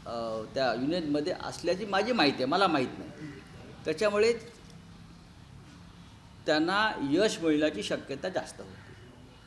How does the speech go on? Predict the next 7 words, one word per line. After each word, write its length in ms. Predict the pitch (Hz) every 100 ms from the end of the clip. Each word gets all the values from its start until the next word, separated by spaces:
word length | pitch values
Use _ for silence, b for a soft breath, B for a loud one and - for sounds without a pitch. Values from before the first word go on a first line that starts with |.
| - - 143
या 200 | 208 214
निवडणुका 520 | 180 165 160 151 202
पक्षीय 500 | 190 156 - - 202
बलावर 360 | 165 147 160
लढल्या 320 | 175 165 156 143
जात 160 | 123 107
नाहीत. 200 | 98 92